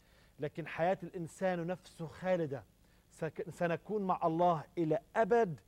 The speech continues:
الآبدين. هو كان م-، هناك مكان النور، ما فيش ليل هناك، مكان النور، لأنه يسوع اللي راح يشع ويضيء، آه، هناك. وهناك مكان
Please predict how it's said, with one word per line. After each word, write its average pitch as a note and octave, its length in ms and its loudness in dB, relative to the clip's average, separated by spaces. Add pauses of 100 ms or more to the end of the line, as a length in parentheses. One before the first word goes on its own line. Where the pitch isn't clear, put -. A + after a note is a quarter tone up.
(400)
الآبدين. E3+ 800 -2 (540)
هو D#3+ 60 -4
كان G3+ 300 4
م-، F#3+ 180 -4
هناك F#3+ 400 -2
مكان G#3 800 -4
النور، F#3+ 460 0
ما D3 100 -4
فيش - 340 -8
ليل A3+ 340 4
هناك، E3+ 340 -2 (760)
مكان A3+ 440 0
النور، G#3+ 500 0
لأنه F#3 320 -2
يسوع F#3+ 500 2
اللي D#3+ 120 2
راح F3 200 -2
يشع E3+ 540 -6
ويضيء، E3 540 -2 (680)
آه، D3+ 180 0
هناك. E3 380 2 (640)
وهناك E3 460 -2
مكان F3+ 760 -4